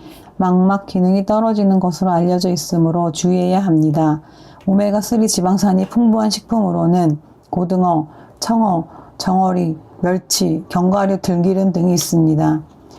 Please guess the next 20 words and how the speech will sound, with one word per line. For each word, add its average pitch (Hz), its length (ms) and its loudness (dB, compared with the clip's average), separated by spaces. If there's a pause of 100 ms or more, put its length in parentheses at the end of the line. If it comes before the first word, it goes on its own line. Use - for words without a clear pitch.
(220)
눈을 208 280 2
건강하게 196 640 2
유지하기 180 540 0
위해서는 165 720 0 (260)
안토시아닌, 180 1040 0
루테인, 170 640 0
비타민 180 500 0
A, 160 400 0 (420)
오메가쓰리 190 720 0
지방산 170 600 0
등 165 260 2
눈 190 160 2
건강에 185 480 0
도움을 185 400 0
줄 165 160 0
수 156 180 -2
있는 175 300 2
영양소가 170 760 0 (380)
풍부한 233 440 2
식품을 220 540 0